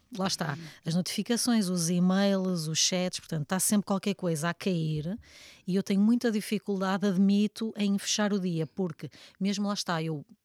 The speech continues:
Speaker 2: ponho o meu computador para baixo, tipo, ah,
Speaker 1: Mas
Speaker 2: acabou.
Speaker 1: continuas a receber inputs
Speaker 2: Sim.
Speaker 1: de outro, através de outros, de outros
Speaker 2: Sim.
Speaker 1: aparelhos.
Speaker 2: Alguém perguntou alguma coisa no WhatsApp ou, ah, ou vi que caiu mais um e-mail e não resisti e fui ler.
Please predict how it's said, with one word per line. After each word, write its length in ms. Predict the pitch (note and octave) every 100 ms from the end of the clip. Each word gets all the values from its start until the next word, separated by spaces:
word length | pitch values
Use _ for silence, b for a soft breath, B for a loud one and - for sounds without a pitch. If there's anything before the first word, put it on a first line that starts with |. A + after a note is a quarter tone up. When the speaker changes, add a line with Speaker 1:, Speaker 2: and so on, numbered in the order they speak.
| _ _
Speaker 2:
ponho 240 | - A#3+ A3+
o 40 |
meu 100 | G#3
computador 420 | G#3 G3+ G3+ F#3
para 160 | E3+ F3
baixo, 300 | E3+ A#3 -
tipo, 260 | D#3+ - _ _
ah, 160 | - F3+ -
Speaker 1:
Mas 160 | F3+ E3+
Speaker 2:
acabou. 160 | F#3
Speaker 1:
continuas 440 | F3+ F#3+ F#3+ F#3+ F3+
a 40 |
receber 500 | F#3+ - - F3+ F#3 F#3
inputs 480 | G3 - G3 F#3+ -
Speaker 2:
Sim. 80 |
Speaker 1:
de 60 | F3
outro, 280 | G3 F3+ -
através 380 | F#3 F3+ F#3 F#3
de 60 |
outros, 420 | F3+ - - - -
de 80 | E3
outros 260 | - - D#3+ E3+
Speaker 2:
Sim. 80 | -
Speaker 1:
aparelhos. 600 | E3 F3+ E3 D3+ D3+ -
Speaker 2:
Alguém 320 | D#3+ D#3 F#3+
perguntou 400 | G3+ F#3+ G3 G3
alguma 200 | F#3+ F#3+
coisa 260 | F#3+ F#3 F#3+
no 80 |
WhatsApp 720 | F#3+ F#3+ - A3+ A3 G#3+ G3+ -
ou, 240 | F3 F3 E3+
ah, 200 | E3+ D#3+
ou 220 | E3 F3
vi 240 | D#3+ E3+
que 220 | F3+ F#3+ F3+
caiu 240 | G3 F#3
mais 240 | F#3 F#3
um 100 | F3
e-mail 300 | F#3 F3+ F3+
e 80 | F3+
não 160 | F3+ F3+
resisti 400 | E3 E3+ - F3+
e 40 |
fui 180 | - F3
ler. 420 | E3 F#3 G#3 G#3+